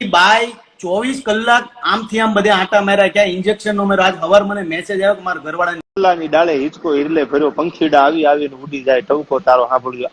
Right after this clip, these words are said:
Speaker 2: આ દાદ બાપુને લખેલું. તો આ તમારા વતી અને મારા વતી આપણે હૃદયથી દાદ બાપુને શ્રદ્ધાંજલિ એક શબ્દોથી આપશું
Speaker 1: યાદ
Speaker 2: કે
Speaker 1: કરીએ.
Speaker 2: એમના,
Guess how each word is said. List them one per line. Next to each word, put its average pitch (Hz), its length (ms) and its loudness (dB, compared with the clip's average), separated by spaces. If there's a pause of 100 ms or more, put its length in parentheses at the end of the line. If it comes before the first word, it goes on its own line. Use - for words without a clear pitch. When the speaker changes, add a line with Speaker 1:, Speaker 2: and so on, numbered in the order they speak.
Speaker 2:
આ 139 80 4
દાદ 139 300 2
બાપુને 117 280 -4
લખેલું. 113 360 -2 (420)
તો 175 220 8
આ 160 280 0
તમારા 190 420 0
વતી 196 400 -4
અને 156 180 -4
મારા 151 260 4
વતી 160 340 -2
આપણે 143 280 -2
હૃદયથી 143 400 0
દાદ 147 240 2
બાપુને 147 320 -2
શ્રદ્ધાંજલિ 156 600 2
એક 135 80 0
શબ્દોથી 143 500 -2
આપશું 127 380 0 (420)
Speaker 1:
યાદ 151 100 6
Speaker 2:
કે 156 120 6
Speaker 1:
કરીએ. - 100 0
Speaker 2:
એમના, 170 240 0